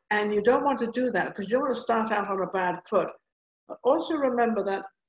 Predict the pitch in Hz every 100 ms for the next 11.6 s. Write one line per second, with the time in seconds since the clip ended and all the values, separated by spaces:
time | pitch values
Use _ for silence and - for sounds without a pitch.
0 | _ - 196 208 202 247 320 - 240 202
1 | 175 170 175 - 262 202 254 285 220 208
2 | 214 220 233 208 175 180 190 233 262 -
3 | 175 202 185 180 285 - - - - 175
4 | 220 269 - 175 - - _ _ _ -
5 | 233 226 - - 302 285 285 - 262 240
6 | - 202 175 233 - 220 214 208 220 220
7 | 254 254 220 220 196 190 226 240 226 220
8 | 202 202 180 165 165 202 202 190 185 -
9 | _ _ - 185 170 202 190 180 214 214
10 | 220 220 220 - 202 196 170 - - 214
11 | 226 226 226 196 202 190